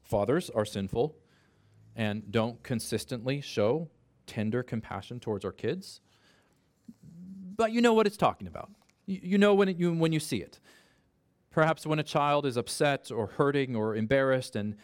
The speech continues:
a father gets down on their level, speaks to them gently,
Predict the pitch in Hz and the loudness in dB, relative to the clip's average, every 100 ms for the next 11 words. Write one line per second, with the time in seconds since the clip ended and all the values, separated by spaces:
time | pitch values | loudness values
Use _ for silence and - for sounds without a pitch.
0 | _ _ _ 120 - 139 143 143 117 139 | _ _ _ -4 0 2 2 0 0 -2
1 | - - 131 135 139 135 131 143 135 131 | -2 -2 0 0 0 -2 -2 0 0 0
2 | 131 131 131 _ _ _ _ _ _ _ | 0 -2 -4 _ _ _ _ _ _ _
3 | _ - - 139 139 - 143 135 131 135 | _ -16 -4 -2 -2 -4 -2 0 0 0
4 | 131 - - 131 - 135 135 131 | -6 -6 -2 -2 -4 0 0 0